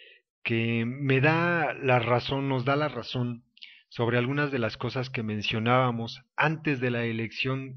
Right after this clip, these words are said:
estatal, de las elecciones locales acá en Michoacán, porque desde ese entonces,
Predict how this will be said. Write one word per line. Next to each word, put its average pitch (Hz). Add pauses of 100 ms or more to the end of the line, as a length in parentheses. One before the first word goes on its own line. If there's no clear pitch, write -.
estatal, 123
de 117
las 110
elecciones 110
locales 117
acá 113
en 117
Michoacán, 117 (1000)
porque 135
desde 127
ese 175
entonces, 147